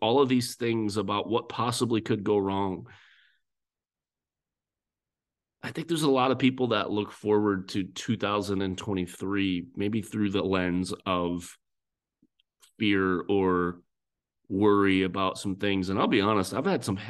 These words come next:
I've had some heavy weeks, like, really heavy weeks. Um,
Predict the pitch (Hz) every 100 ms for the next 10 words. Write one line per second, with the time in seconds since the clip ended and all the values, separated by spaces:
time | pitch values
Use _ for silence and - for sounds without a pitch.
0 | - 180 143 101 - 113 104 95 101 90
1 | 107 101 98 123 139 135 123 113 104 104
2 | 98 87 - - - - _ _ _ _
3 | _ _ - 113 101 95 92 -